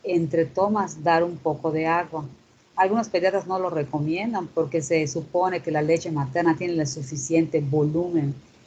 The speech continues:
de líquidos y está suficientemente diluida para mantener la hidratación. Pero hay épocas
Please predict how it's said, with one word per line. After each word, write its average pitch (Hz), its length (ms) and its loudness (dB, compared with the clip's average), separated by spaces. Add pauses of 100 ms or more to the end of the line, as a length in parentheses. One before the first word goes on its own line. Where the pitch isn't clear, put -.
(280)
de 156 140 4
líquidos 180 680 -2
y - 40 -18
está 175 200 0
suficientemente 160 720 0
diluida 151 480 2
para 151 280 4
mantener 147 460 2
la 151 100 2
hidratación. 151 640 -2 (640)
Pero 202 180 6
hay 240 160 4
épocas 160 640 -2